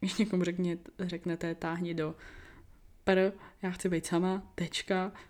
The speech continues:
tak to asi jako není moc způsob, jak bys-, jakým byste to měli sdělovat. Takže trošku,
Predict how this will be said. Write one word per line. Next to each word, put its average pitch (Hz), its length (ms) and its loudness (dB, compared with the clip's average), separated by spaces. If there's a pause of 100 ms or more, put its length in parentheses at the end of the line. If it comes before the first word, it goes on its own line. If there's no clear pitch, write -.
(680)
tak 180 160 -4
to - 160 -2
asi 175 200 -6
jako 175 220 0
není 170 220 4
moc 165 200 0
způsob, - 400 -8
jak 160 100 -4
bys-, 170 260 -8
jakým - 320 -2
byste 165 240 -4
to 165 140 -4
měli 151 280 0
sdělovat. 156 540 -2 (420)
Takže 190 180 -4
trošku, 208 760 2